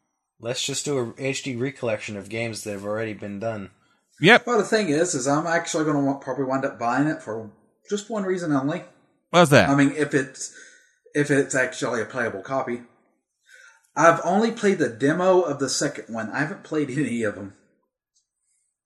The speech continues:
Speaker 2: Yeah, so, uh, looking at it, it is
Speaker 3: I kinda, kinda need to get that off my list.
Speaker 2: Yeah, looking at it, it is pretty much, uh, gameplay and, uh, like, level design and everything. It looks basically unchanged. The only thing that's changed is the art style,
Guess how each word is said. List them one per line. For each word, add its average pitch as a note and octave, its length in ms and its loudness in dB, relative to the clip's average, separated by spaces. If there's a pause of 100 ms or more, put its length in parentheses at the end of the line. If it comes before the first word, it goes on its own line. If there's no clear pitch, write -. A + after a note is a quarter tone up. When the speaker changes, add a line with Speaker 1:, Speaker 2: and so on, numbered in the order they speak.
(120)
Speaker 2:
Yeah, D#3 260 8
so, B2+ 360 6
uh, A#2+ 80 8
looking F3 220 4
at F3 140 8
it, D#3+ 140 4
it C#3 120 6
is B2 500 4
Speaker 3:
I G#3+ 40 -8
kinda, B3 540 6 (120)
kinda A#3 220 0
need G#3 100 0
to E3 60 -6
get C#3+ 160 2
that C3+ 120 4
off A#2+ 140 0
my A2+ 120 -2
list. - 360 -6 (100)
Speaker 2:
Yeah, D3 120 0 (160)
looking G#3 200 6
at B3 100 8
it, - 80 0
it G3+ 80 4
is F#3+ 140 6
pretty C4 240 0
much, G3+ 320 6
uh, A#2+ 320 6 (760)
gameplay D#3+ 760 6
and, A2 560 4
uh, F2 300 4 (120)
like, E2 240 -2
level B2 260 6
design C3 180 8
and - 40 6
everything. C3 260 4
It B2 120 -2 (320)
looks - 160 4
basically E3 680 4
unchanged. A#2 600 2
The A2+ 40 6
only C3+ 120 6
thing D3+ 80 4
that's B2 140 4
changed B2 300 4
is A2 220 4
the G2+ 100 -2
art G2+ 180 4
style, E2+ 440 2